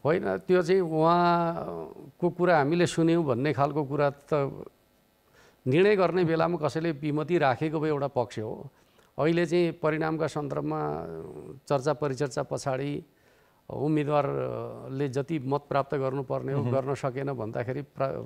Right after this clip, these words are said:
Speaker 1: प्राप्त हुने प्रतिक्रियाहरू चाहिँ,
Speaker 2: मह्म।
Speaker 1: अ, निर्णयसँग सम्बन्धित हुँदैनन्। किनकि एउटा कुरा कस्तो हुन्छ भन्दाखेरि जित प-, जितको चाहिँ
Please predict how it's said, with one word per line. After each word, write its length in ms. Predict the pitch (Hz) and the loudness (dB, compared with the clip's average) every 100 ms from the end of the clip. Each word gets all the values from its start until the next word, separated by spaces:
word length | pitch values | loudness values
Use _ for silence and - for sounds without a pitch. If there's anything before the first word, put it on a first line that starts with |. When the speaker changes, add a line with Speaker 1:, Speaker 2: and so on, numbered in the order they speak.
| - | -6
Speaker 1:
प्राप्त 220 | 139 135 147 | -2 -2 -2
हुने 180 | 127 135 | -4 -4
प्रतिक्रियाहरू 680 | 135 127 135 127 127 107 117 | -6 -8 -6 -4 -2 -2 -4
चाहिँ, 280 | 120 202 - _ _ _ _ | -4 -6 -10 _ _ _ _
Speaker 2:
मह्म। 120 | 120 | -6
Speaker 1:
अ, 380 | - 62 - - | -4 -4 -4 -6
निर्णयसँग 520 | 135 156 180 180 175 170 | -2 2 2 2 0 -2
सम्बन्धित 420 | 160 147 156 139 | -2 -2 -4 -4
हुँदैनन्। 380 | 107 104 - 135 _ _ _ _ _ _ _ _ _ _ _ _ _ - | -8 -8 -12 -14 _ _ _ _ _ _ _ _ _ _ _ _ _ -2
किनकि 440 | 151 165 175 180 | 0 2 2 2
एउटा 220 | 170 175 | 2 4
कुरा 240 | 170 175 160 | 2 2 2
कस्तो 280 | 160 - 156 | 0 -2 -2
हुन्छ 200 | 139 147 | 0 -2
भन्दाखेरि 460 | 147 123 123 165 - - _ _ _ | -2 -2 -2 -2 -10 -20 _ _ _
जित 380 | 127 123 185 - - | -8 -4 -4 -6 0
प-, 140 | 170 | 2
जितको 580 | 170 143 170 185 - 202 | 2 0 -2 -2 0 0
चाहिँ 560 | 165 208 160 127 120 | 2 2 2 2 0